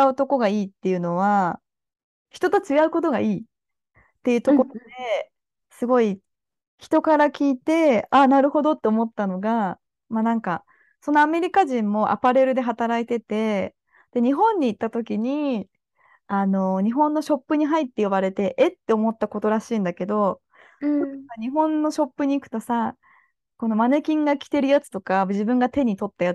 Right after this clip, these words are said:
Speaker 1: つに対してお、店員さんが、「それ私も持ってるんですよ」みたいな感じで。
Speaker 2: あー、はいはい。よくある話、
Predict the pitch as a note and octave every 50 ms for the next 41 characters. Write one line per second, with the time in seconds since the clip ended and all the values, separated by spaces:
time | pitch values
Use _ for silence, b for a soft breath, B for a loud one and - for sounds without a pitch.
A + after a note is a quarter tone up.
0 | F3+ _ _ - E3+ E3+ E3+ D#3+ D#3+ - - _ _ _ _ _ _ _ _ _
1 | _ _ _ _ _ _ _ - B3 D4+ F4+ F#4+ D#4+ A3+ - - _ - A#3+ A3+
2 | G#3+ G#3+ - - - F3+ - - _ _ _ b b b b _ - C4 B3+ B3
3 | B3 B3 A#3+ - A#3+ A#3 A#3 A#3+ C#4 C#4 B3+ - b b b b b b _ -
4 | E4 E4 E4+ E4 D#4+ F4 F#4 F4+ F#4+ F#4 F#4 F#4 G4 G4+ G4+ - F#4+ F#4 F#4 F4
5 | D#4+ D#4+ D#4 - D4 D4 D4 C#4+ C#4 C#4 D4+ D#4 D4+ D4+ D4+ D4 C#4 B3 G#3+ -
6 | - - C#4+ C#4 D#4+ - - E4 D4 C#4+ C4+ C4+ C#4 C#4+ D4 D4+ E4 F4 F4+ F4+
7 | E4+ D4+ E4+ F4 E4+ D#4+ D4+ D4+ D#4+ D#4 C#4 A#3+ A3 A#3+ - _ _ - E4 E4+
8 | - F4+ D#4+ D#4 D4+ C#4 C4 A#3+ A#3+ A#3 B3 A#3 A#3 A3+ A#3 A3+ -